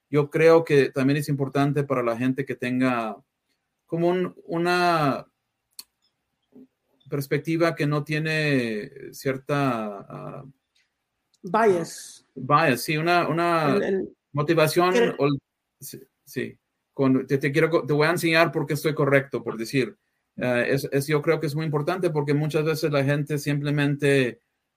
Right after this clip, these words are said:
Speaker 1: adopta la, la perspectiva de cualquier cosa que leen, no entendiendo que en el judaísmo s-,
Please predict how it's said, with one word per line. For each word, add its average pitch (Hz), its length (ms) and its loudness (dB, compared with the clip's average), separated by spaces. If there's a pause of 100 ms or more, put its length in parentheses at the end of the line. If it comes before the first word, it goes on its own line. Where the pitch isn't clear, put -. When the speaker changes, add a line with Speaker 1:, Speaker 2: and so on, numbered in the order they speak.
Speaker 1:
adopta 135 880 2 (100)
la, 113 600 -4
la 107 140 -10
perspectiva 127 580 -2
de 120 120 0
cualquier 117 320 -4
cosa 123 220 -4
que 117 120 -4
leen, 127 460 4 (260)
no 147 320 4
entendiendo 160 1080 4
que 151 100 -4
en 147 100 0
el 139 140 2
judaísmo 160 880 0
s-, - 180 -18